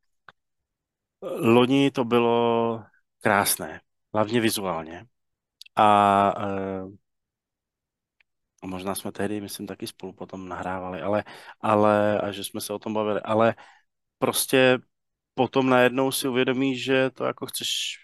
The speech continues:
vidět, nebo chceš. Stačí ti to vidět jednou a pak vlastně si řekneš, "No jo, ale tady jsme kvůli závodu," a, a ten okruh, ehm,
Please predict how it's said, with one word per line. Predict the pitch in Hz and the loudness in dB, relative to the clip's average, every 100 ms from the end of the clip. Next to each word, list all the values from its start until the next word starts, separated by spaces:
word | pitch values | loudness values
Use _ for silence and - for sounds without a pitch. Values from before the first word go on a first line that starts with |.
| - | -12
vidět, | - - | -12 -10
nebo | 101 | -10
chceš. | - - 92 - | -8 -6 -6 -6
Stačí | - - 151 | -8 -6 -6
ti | 143 | -4
to | 143 | -2
vidět | 139 131 110 | 0 0 2
jednou | 113 117 139 139 | 2 2 0 0
a | 131 | 0
pak | - 117 | -2 -2
vlastně | 127 - 127 | -2 -4 -6
si | - | -10
řekneš, | 120 127 135 - - | -8 -4 -4 -4 -6
"No | 117 | -4
jo, | 127 | 0
ale | 151 127 117 110 101 104 | 4 6 6 4 -2 -6
tady | - 104 107 | 0 0 0
jsme | - | -8
kvůli | 110 113 104 | -10 -6 -4
závodu," | 98 95 98 117 127 135 139 | 0 0 0 -2 -2 2 4
a, | 110 - - - - _ _ _ _ 92 | 2 0 -18 -18 -20 _ _ _ _ -10
a | |
ten | - 113 | -2 -2
okruh, | 110 - 117 110 - - | -2 -6 -6 -6 -10 -6
ehm, | 113 110 107 107 104 104 101 | -2 0 2 2 0 -4 -8